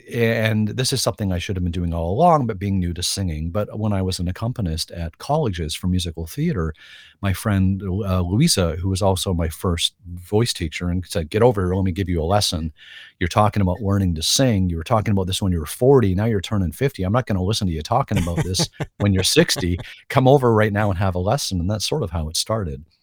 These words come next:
Speaker 1: Uh, Louisa was the voice teacher at the musical theater, at the music theater program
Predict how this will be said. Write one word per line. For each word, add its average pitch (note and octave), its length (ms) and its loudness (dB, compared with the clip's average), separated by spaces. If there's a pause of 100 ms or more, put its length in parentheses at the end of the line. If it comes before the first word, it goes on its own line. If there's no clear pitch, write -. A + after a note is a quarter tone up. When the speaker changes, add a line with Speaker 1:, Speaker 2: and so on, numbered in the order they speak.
(580)
Speaker 1:
Uh, G2+ 180 2
Louisa A2 460 2
was G2 260 0 (140)
the G2 120 -2
voice A#2 280 0
teacher F#2 520 -4
at F2+ 200 -6
the F2+ 80 -8
musical F2 340 -4
theater, C3 460 -4
at F#2+ 80 -4
the G2 60 -2
music G2+ 260 0
theater A#2+ 340 -2
program D2 580 -8